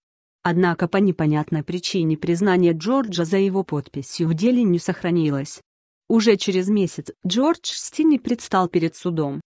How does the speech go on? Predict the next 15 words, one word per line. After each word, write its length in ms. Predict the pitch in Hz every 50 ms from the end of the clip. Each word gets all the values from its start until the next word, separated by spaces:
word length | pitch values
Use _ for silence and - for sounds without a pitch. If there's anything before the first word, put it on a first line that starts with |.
| _ _ _ _ _ _ _
Все 200 | - - - 180
члены 420 | 170 - - 190 175 170 175 165 160
судебного 540 | - 175 175 160 170 151 147 151 147 156
жюри 280 | 156 - 185 190 233 254
были 220 | 208 226 196 180
белыми 420 | 170 165 185 175 170 165 156 165 160
мужчинами. 640 | 160 156 - - - - 156 147 147 139 139 135 147 - _ _ _ _ _ _ _ _
Защитником 800 | 180 165 170 165 - - 277 262 - 233 196 185 - 180 170 165
Джорджа 480 | 156 175 233 269 277 226 196 - 214 196
выступил 500 | 202 226 - - 208 185 - 190 175 165
бывший 360 | 156 185 180 - - - 190
налоговый 580 | 190 180 180 190 202 202 190 190 175 175 170 165
комиссар 480 | - 170 175 165 - - 170 156 -
Чарльз 400 | - - 277 285 294 285 - -
Полудин, 540 | - - 170 165 156 147 139 143 135 139 147